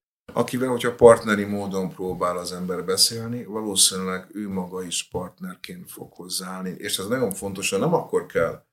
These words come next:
ö, ö, az első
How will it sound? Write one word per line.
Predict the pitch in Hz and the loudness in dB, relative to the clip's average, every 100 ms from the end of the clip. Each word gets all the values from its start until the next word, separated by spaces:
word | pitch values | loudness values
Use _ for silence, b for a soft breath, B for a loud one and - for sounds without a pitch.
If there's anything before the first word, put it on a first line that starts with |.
| _ _ _ _ _ | _ _ _ _ _
ö, | 95 104 95 92 90 87 78 | 0 6 6 6 2 -2 -6
ö, | 98 90 87 80 80 - | -10 -8 -8 -10 -16 -12
az | 98 90 - | -12 -6 0
első | 98 101 95 - 92 95 - | 4 4 2 -4 -6 -6 -6